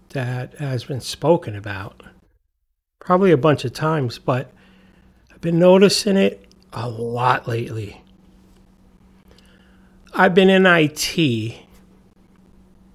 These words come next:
in science also, but I T, going on nearly thirty years now.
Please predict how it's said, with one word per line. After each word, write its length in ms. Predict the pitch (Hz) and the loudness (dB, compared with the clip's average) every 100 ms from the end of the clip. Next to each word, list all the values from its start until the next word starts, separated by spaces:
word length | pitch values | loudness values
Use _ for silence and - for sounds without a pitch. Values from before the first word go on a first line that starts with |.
| _ | _
in 160 | - 143 | -2 -2
science 840 | - - 160 160 151 143 - - - - | 0 0 4 6 6 2 -2 -14 -16 -12
also, 540 | 143 139 - 151 - _ _ _ _ _ _ _ | -10 -10 -12 -16 -20 _ _ _ _ _ _ _
but 140 | - 147 | -2 2
I 160 | 147 | 2
T, 640 | 156 - - 220 156 120 - _ _ _ _ _ _ _ _ _ _ _ _ _ _ _ _ _ _ - | 2 -2 -8 -4 -4 -6 -12 _ _ _ _ _ _ _ _ _ _ _ _ _ _ _ _ _ _ 0
going 240 | - 196 202 | 6 8 8
on 160 | 202 | 8
nearly 240 | 190 185 170 | 8 6 4
thirty 320 | 185 175 165 | 4 2 4
years 380 | 151 143 120 - | 2 4 2 -2
now. 240 | 117 - | -6 -10